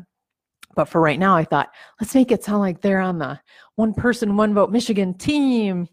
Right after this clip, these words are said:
Yay! Who wouldn't wanna be on that, right? I mean, doesn't that sound, one person, one vote for Michigan? I'm gonna, uh, talk to Asa and Jonathan about changing the name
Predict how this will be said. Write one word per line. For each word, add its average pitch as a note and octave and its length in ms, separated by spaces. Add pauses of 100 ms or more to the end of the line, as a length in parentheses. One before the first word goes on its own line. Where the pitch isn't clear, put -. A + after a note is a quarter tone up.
(140)
Yay! G4 680 (340)
Who D4+ 120
wouldn't G3+ 180
wanna F#3 200
be D3+ 180
on B2+ 160
that, C#3 400
right? A#3 420 (380)
I F3 40
mean, F3 280 (220)
doesn't G#3+ 180
that C#4 160
sound, A#3 180 (300)
one B3 220
person, A#3 400
one A#3 240
vote A#3+ 400 (320)
for A#3 440
Michigan? G#3 580 (320)
I'm F3 100
gonna, F3+ 300
uh, C#3+ 380
talk E3 400
to - 260 (120)
Asa D#3+ 440
and C#3 280
Jonathan D3+ 400
about C#3 260 (120)
changing D#3 500
the C#3 80
name C#3 380